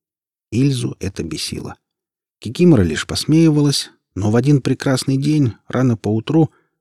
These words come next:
вся группировка с открытыми ртами взирала на то, как охранницы пастора, бывшие при нём чуть не круглые сутки,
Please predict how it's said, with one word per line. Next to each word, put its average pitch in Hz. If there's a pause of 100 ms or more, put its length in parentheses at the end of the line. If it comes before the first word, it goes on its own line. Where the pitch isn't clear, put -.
вся -
группировка 131
с -
открытыми 131
ртами 120
взирала 113
на 107
то, 151 (300)
как -
охранницы 101
пастора, - (100)
бывшие -
при 87
нём 90
чуть -
не 95
круглые 98
сутки, -